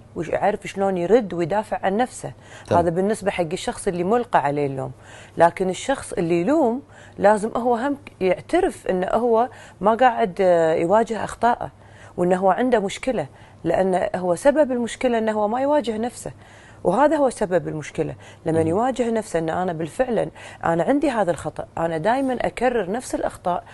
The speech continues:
Speaker 1: لأني أنا ما أواجهها.
Speaker 2: بالضبط.
Speaker 1: تلاقيني بحياتي يصير لي مشاكل مع أكثر من شخص، بأسرتي، مع عملي، مع أصحابي، لأن أي مشكلة تصير ألقي اللوم عليهم، فمعناته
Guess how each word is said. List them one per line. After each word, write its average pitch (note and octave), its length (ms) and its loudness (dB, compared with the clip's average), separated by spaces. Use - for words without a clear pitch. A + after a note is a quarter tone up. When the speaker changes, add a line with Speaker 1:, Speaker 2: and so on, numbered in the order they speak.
Speaker 1:
لأني A3+ 300 2
أنا A#3+ 100 0
ما C#4 260 0
أواجهها. B3 580 -2
Speaker 2:
بالضبط. G#2+ 120 -4
Speaker 1:
تلاقيني A3+ 380 4
بحياتي A#3+ 500 0
يصير A#3+ 220 0
لي A3+ 100 0
مشاكل A#3+ 520 -4
مع F3+ 120 0
أكثر D4 260 -2
من A#3 120 0
شخص، - 400 -8
بأسرتي، A3+ 680 -2
مع G3 120 -2
عملي، G#3+ 500 -2
مع D#3+ 240 0
أصحابي، A3 520 0
لأن G3+ 220 4
أي D#4 240 2
مشكلة D#4+ 420 -2
تصير A3 420 -2
ألقي D4 300 6
اللوم C#4+ 300 2
عليهم، A3 420 2
فمعناته B3 680 0